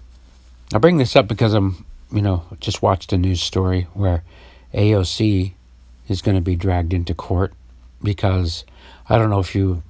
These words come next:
remember this news, but a group of far lefties, uh, who didn't like Donald Trump sued Donald Trump for blocking them on Twitter. What a fun little suit. And the judges sided in their favor.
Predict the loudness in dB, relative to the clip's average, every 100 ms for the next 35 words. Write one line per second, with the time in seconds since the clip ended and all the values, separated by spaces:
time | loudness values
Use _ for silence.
0 | -10 -4 0 0 0 0 -2 -2 0 2
1 | 2 2 -2 -4 -12 -20 -20 -20 -20 0
2 | 2 2 4 2 4 0 -2 -10 2 4
3 | 4 2 0 0 -2 -2 -2 -8 -12 -20
4 | -20 -20 -20 -20 -10 -2 2 2 -2 -8
5 | -14 -10 -2 0 0 0 -2 0 0 0
6 | 0 2 2 0 -6 -20 -20 -20 -12 -8
7 | 0 2 2 2 4 4 4 0 0 0
8 | 0 -4 0 4 2 2 -2 0 0 0
9 | 2 4 4 0 -6 -20 -20 -20 -20 -20
10 | -20 -20 -6 -2 -2 0 0 0 -2 -4
11 | -6 -8 -8 -8 -12 -20 -18 -18 0 2
12 | 4 4 4 2 2 -4 -4 -12 -20 -20
13 | -20 -20 -20 -20 -14 2 2 4 0 -4
14 | -2 0 0 -2 0 0 0 -4